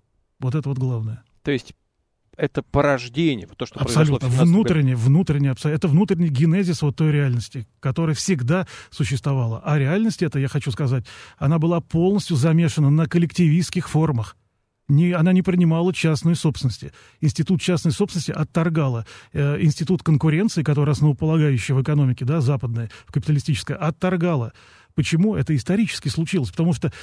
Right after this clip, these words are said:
Speaker 1: все эти люди были внизу. То есть над ними, э, стоял государственный, административный и церковный пресс.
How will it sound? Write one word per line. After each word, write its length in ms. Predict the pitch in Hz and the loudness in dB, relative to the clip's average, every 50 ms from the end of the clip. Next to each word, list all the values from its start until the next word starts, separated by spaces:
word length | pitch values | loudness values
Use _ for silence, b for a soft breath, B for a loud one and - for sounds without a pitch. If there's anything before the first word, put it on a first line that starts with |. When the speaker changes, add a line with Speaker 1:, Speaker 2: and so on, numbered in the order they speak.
| B B B | B B B
Speaker 1:
все 260 | - - - 190 185 | -6 -2 0 2 2
эти 140 | 175 - 175 | 2 2 0
люди 360 | 165 185 233 220 156 123 - - - | 0 0 0 0 -2 -2 -4 -6 -4
были 260 | - 131 156 196 180 156 | -2 0 2 2 2 2
внизу. 560 | 117 123 139 156 190 165 175 180 127 107 b b b b b b | 2 2 2 2 2 0 0 -2 -4 -4 b b b b b b
То 80 | - 156 | -4 -4
есть 140 | 139 - | -2 0
над 220 | - 143 165 160 151 | 0 0 0 0 2
ними, 180 | 220 220 185 | 2 2 0
э, 340 | 156 147 143 151 156 160 175 | 0 -2 -4 -4 -6 -6 -8
стоял 380 | 160 - - 160 165 190 214 185 | -8 -4 -2 0 0 0 0 0
государственный, 600 | 147 139 143 - 170 147 185 202 170 - 170 151 | 0 -2 0 0 0 0 0 -2 -2 -2 -2 0
административный 640 | 143 160 139 - 175 156 - - 196 196 170 156 151 | 0 -2 -2 -2 -2 -4 -2 -2 0 2 2 2 2
и 20 | |
церковный 480 | - 165 147 123 - 185 170 165 170 - | 0 -2 -4 -2 0 0 2 2 2 2
пресс. 420 | - 165 170 160 117 - - - | 0 0 0 0 -2 -4 -8 -14